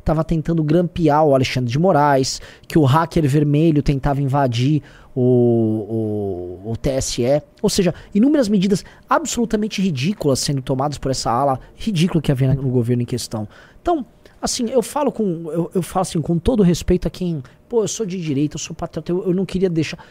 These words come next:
Cara, cuidado, cara. A partir do momento que você tá sendo levado a erro por uma gente dessas,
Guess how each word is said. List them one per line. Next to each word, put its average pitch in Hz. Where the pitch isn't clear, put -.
Cara, 185
cuidado, 151
cara. 120
A -
partir 202
do 302
momento 330
que -
você 196
tá 214
sendo 214
levado 165
a 135
erro 127
por 160
uma 156
gente 160
dessas, 139